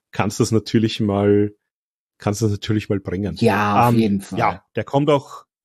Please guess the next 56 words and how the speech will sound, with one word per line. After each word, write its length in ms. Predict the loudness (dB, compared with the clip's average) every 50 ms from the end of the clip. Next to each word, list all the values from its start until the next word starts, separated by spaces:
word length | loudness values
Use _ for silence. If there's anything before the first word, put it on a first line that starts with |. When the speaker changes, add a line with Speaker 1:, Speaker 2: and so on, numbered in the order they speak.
| _ _ _ _ _ _ _ _ _
Speaker 1:
der 80 | -6 -6
kommt 300 | -2 0 0 2 2 2
auch 100 | 0 0
zurück. 400 | 0 2 4 4 4 4 4 2
Also 160 | 2 4 2
es 140 | 0 0 -2
gibt 260 | -4 -4 -4 -2 _
eine, 540 | 2 4 4 6 4 4 4 4 2 0 0
Seth 240 | 0 -2 0 2
Rollins 160 | 2 0 0 -2
steckt 300 | 0 0 0 0 0 -4
auch 80 | -2 -2
ordentlich 340 | -2 -2 -2 -4 -4 -4
ein. 140 | -2 0 0
Es 140 | 0 0 -2
gibt 180 | -8 -10 -8 -6
so 60 | -6
einen 60 | -6
Spinning 400 | -6 -8 0 0 2 2 2 0
Sit-Out 480 | 0 -2 -2 -2 0 2 0 0 0 2
Powerbomb 460 | 2 2 4 4 4 2 2 2 0
für 80 | 0
einen 140 | 0 0 0
Two-Count. 540 | -2 -6 -10 -8 -2 0 2 2 2 2 0
Es 120 | -2 -4
gibt 160 | -6 -12 -4 -4
einen 120 | -4 0
Death 260 | 0 -4 -4 -2 _
Valley 180 | 0 2 2 0
Driver. 500 | 0 -2 -2 0 0 0 0 0 -2 -2
Es 140 | -4 -6 -8
gibt 160 | -14 _ _
einen 100 | -8 -8
Superplex. 880 | -4 -4 -4 0 0 0 0 0 0 0 0 -2 -4 -6 -8 -8 -10 -12 -16 -20 -20 -20 -20 -20 _ _ _ _ _ _ _
Rollins 380 | -8 -2 2 4 4 4 4 2
hat 120 | 0 2
dann 80 | 2 2
aber 100 | 2 4
nicht 260 | 2 2 0 -2 -4
genug. 360 | -2 0 0 0 0 2 0
Also 120 | 0 0 2
der 160 | -2 -2 -2
ohrfeigt 440 | 0 -2 0 2 2 0 0 0 -2
ihn 160 | -2 0 2
dann, 360 | 2 2 2 2 0 -4 -6 -10 _
kriegt 240 | -4 -4 -4 -2 0
dann 80 | 0 0
aber 80 | 0
gleich 220 | 0 0 -2 0 0
mal 60 | 0
eine, 200 | 0 0 0 0
eine 140 | -2 -4 -6
Clothesline 500 | 0 0 2 2 2 2 2 2 2 2
sozusagen 380 | -2 -6 -6 -4 -4 -4 -4
als 160 | -4 -4 -6
Antwort. 540 | -6 -6 -6 -6 0 2 2 2 2 0 -6